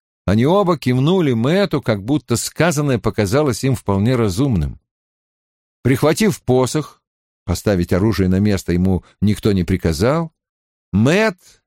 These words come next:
медленно зашагал прочь от площадки, пока деревья не скрыли его от людей на учебном дворике. Когда Мэтт понял,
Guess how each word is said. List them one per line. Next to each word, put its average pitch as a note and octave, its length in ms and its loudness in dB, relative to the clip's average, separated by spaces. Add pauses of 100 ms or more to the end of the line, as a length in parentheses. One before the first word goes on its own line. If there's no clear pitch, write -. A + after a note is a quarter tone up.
медленно F3+ 760 0
зашагал A2 580 -2
прочь A#2+ 420 -2
от G#2+ 160 -4
площадки, D3+ 880 -2 (340)
пока A#2 260 0
деревья C#3+ 540 2
не A#2+ 160 0
скрыли E3 480 -2
его B2 300 2
от C#3 160 -2
людей G#2+ 400 0
на A2 140 0
учебном G#2+ 540 -2
дворике. D2+ 680 -4 (1300)
Когда A2+ 280 2
Мэтт C#3 220 -2
понял, C#3+ 400 0